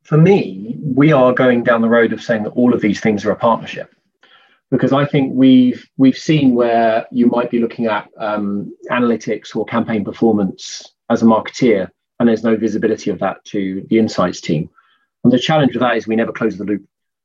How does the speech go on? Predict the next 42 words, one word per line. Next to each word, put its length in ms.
So 540
we've 320
really 180
been 180
on 120
a 40
mission 260
to 60
say, 120
actually, 320
all 200
of 60
that 200
work 420
needs 240
to 80
come 220
into 600
a 60
single 260
environment 580
so 140
that 120
you 160
can 540
close 220
the 80
loop 240
on 100
some 200
of 80
these 160
things, 320
and 80
so 120
you 80
don't 200
have 160
very 180
distinct 400
silos. 520
So, 260